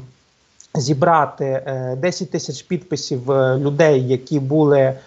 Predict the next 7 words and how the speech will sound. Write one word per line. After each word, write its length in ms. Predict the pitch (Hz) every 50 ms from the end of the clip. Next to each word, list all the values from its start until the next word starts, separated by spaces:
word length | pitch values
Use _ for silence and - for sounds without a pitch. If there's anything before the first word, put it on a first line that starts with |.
| - _ _ _ -
е, 520 | - 135 131 131 131 131 127 127 127 127 127 123 123 123 - 147 - - - - - -
після 220 | - 151 - 160
початку 400 | 127 151 147 - 165 151 - 151
повномасштабної 720 | 131 147 139 143 143 143 143 143 - 160 143 143 143 143 139
війни 220 | 147 147 147 143
під 220 | 139 - 180 151 151
окупацією. 920 | - 185 - 131 - 156 - 151 147 - - 214 214 220 240 254 254